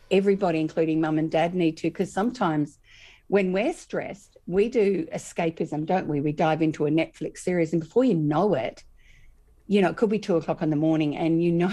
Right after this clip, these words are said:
<laughs> and you go, "Oh my goodness, you know, I've escaped too much in an unhealthy way," 'cause you, then you've got to get up at five thirty with a toddler in the morning, and you're not gonna have a much sleep to be a happy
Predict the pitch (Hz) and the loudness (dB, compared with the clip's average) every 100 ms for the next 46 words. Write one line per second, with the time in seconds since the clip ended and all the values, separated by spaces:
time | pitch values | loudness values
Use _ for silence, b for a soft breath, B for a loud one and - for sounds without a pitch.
0 | - - - 262 196 202 226 233 196 226 | -4 -4 2 2 4 0 0 -2 -2 -2
1 | 220 165 - - B B B B B - | 0 -2 -4 -20 B B B B B -20
2 | - 135 208 180 196 - 220 214 226 220 | -6 2 2 2 -4 0 -2 -2 0 0
3 | 214 202 - 190 190 196 190 214 233 - | 0 -2 -4 -2 0 0 0 0 -2 -2
4 | 170 160 170 190 175 185 - 190 190 139 | 0 0 0 -4 -4 -4 0 2 2 2
5 | 180 156 147 147 147 151 - _ - 160 | 0 -2 -4 -4 -4 -6 -8 _ -2 -2
6 | 151 160 156 151 156 156 147 151 _ _ | 0 -2 -2 -2 -2 -2 -4 -6 _ _
7 | - 165 160 156 156 165 165 170 170 175 | -2 0 0 0 2 2 2 2 4 2
8 | 175 - 175 165 175 170 - - 190 196 | 2 0 0 2 2 0 -4 -4 -2 -2
9 | - 196 202 202 208 - 240 | -4 0 2 2 -4 -6 -8